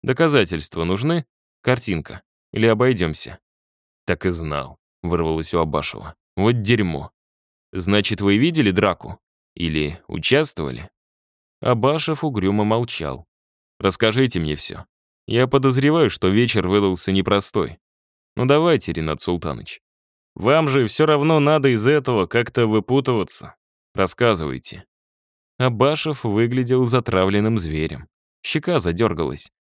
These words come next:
Во всем его облике было что-то от хищника. Разрез глаз — их цвет, темно-желтый, почти карий. Повадки, агрессивность. Но тигра загнали.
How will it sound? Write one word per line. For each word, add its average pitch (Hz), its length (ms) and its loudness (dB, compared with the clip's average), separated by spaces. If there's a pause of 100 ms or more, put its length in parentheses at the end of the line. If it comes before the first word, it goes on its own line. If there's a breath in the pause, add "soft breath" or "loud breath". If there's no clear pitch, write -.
(260)
Во 92 140 4
всем 160 220 2
его 147 280 4
облике 131 380 0
было 127 260 2
что-то 127 360 -2
от 101 100 -2
хищника. - 680 -10 (400)
Разрез 85 400 -2
глаз — 95 500 0 (380)
их 90 140 0
цвет, 107 560 0 (100)
темно-желтый, 139 840 -2
почти 87 400 -4
карий. 90 560 -2 (300)
Повадки, 92 720 0
агрессивность. 87 920 -4 (400)
Но 160 140 0
тигра 156 400 2
загнали. 131 640 0